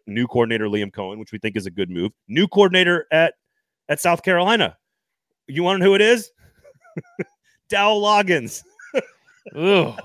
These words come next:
Speaker 2: oh my gosh, I did not know that.
Speaker 1: <laughs> It's so
Speaker 2: Oh my
Speaker 1: weird.
Speaker 2: gosh.
Speaker 1: The weirdest hire I've ever seen. Shane Beamer, Spencer Rattler, and Dow Loggins together in Columbia, South Carolina.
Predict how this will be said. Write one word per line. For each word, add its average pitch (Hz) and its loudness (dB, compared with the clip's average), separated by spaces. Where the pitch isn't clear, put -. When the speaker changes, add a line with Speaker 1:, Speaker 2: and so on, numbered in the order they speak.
Speaker 2:
oh 160 6
my 113 -4
gosh, 156 2
I 151 2
did 135 -2
not 139 0
know 123 -4
that. 92 -6
Speaker 1:
<laughs> 185 -14
It's - -18
so 139 0
Speaker 2:
Oh 117 0
my 95 -10
Speaker 1:
weird. 104 -6
Speaker 2:
gosh. 98 -8
Speaker 1:
The 240 0
weirdest 233 -2
hire 185 -2
I've 170 -8
ever 185 -6
seen. 185 -10
Shane 180 -8
Beamer, 180 -6
Spencer 170 -4
Rattler, 147 0
and 113 -8
Dow 143 -2
Loggins 127 -2
together 127 -2
in 107 -8
Columbia, 117 -6
South 110 -8
Carolina. 104 -8